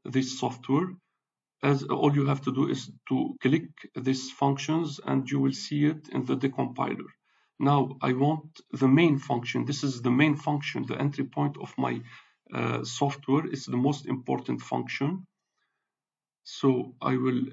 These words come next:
check this function. As you see in the decompiler, the main function is there. You can load the bytecode window like that.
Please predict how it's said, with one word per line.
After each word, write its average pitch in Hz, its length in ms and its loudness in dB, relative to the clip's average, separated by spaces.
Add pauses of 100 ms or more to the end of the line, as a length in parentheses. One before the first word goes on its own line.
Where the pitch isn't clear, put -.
(120)
check 160 460 -4
this 131 240 -2
function. 139 400 -2
As 123 180 -4
you 123 80 -4
see 135 220 -2 (100)
in 127 120 0
the 120 100 -2
decompiler, 139 880 -2
the 127 120 0
main 135 240 4
function 139 720 -2
is 135 220 -2
there. - 240 -6 (640)
You 139 80 -6
can 135 320 4
load 143 440 2
the 135 180 -10
bytecode 131 640 0
window 127 520 -2 (580)
like 117 280 -4
that. 127 280 -4